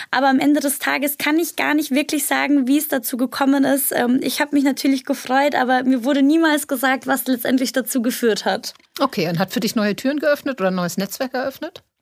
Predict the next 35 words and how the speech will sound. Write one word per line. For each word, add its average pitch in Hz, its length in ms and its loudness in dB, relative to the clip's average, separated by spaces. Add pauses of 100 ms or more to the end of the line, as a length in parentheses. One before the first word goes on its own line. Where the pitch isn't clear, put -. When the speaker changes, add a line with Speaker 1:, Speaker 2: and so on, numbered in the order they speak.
(100)
Speaker 1:
Auf - 180 -2
jeden 330 200 0
Fall, 359 280 -2
ja. 277 300 2
Also 247 320 0 (520)
in, 254 180 4
in 269 200 4
vielen 302 500 4
Rap-Songs, 285 840 0
es, - 380 -2
hört 285 380 0
man 294 120 2
immer 302 240 2
wieder 285 320 2
den 262 200 2
Namen 269 300 4
Forbes 262 520 -2
und 247 140 0
es 240 100 -4
ist - 320 -6
natürlich 262 400 0
eine 220 80 2
absolute 240 480 -2
Ehre. 202 500 0 (300)
Speaker 2:
Ja, 139 200 -8 (220)
toll. 147 280 -2
Ja, 160 160 0
finde 185 180 -2
ich - 100 -4
auch. - 220 -8
Glückwunsch. 156 500 0 (340)
Ihr 247 140 2
habt 254 140 0
aber 214 180 2
auch, - 220 -6